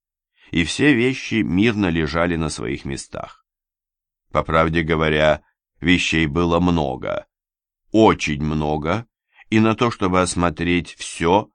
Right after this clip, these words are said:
должно было уйти время. «Что мы ищем?» деловито спросила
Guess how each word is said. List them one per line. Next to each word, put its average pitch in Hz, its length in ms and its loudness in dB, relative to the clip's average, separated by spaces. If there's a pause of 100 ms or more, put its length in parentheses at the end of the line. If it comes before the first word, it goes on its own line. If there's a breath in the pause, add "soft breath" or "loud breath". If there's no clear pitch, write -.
должно 90 420 0
было 95 200 -2
уйти 80 400 -4
время. - 500 -10 (680)
«Что - 360 2
мы 147 180 4
ищем?» 180 720 -4 (640)
деловито 92 580 2
спросила 76 720 -2